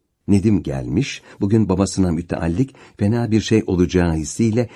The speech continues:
kapının etrafında dolaşıyordu. Eczaneye onu saldılar. Ahmet Şevki Efendi gelip Raci'nin hastalığı haberini alınca omuzlarını silkti.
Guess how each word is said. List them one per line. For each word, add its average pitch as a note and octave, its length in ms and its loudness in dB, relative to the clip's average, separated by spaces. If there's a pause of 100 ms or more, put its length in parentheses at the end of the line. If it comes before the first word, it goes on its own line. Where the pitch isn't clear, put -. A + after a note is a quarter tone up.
(160)
kapının A2+ 380 2
etrafında F2 680 -2
dolaşıyordu. C2+ 760 -8 (400)
Eczaneye B2 540 4
onu G#2 220 4
saldılar. - 680 -8 (480)
Ahmet A2 240 0
Şevki - 340 -4
Efendi D2 380 -4
gelip G#2+ 340 0 (240)
Raci'nin G#2 480 4
hastalığı G2 540 -2
haberini D2 440 -2
alınca B2 480 2 (360)
omuzlarını F#2 520 2
silkti. - 560 -8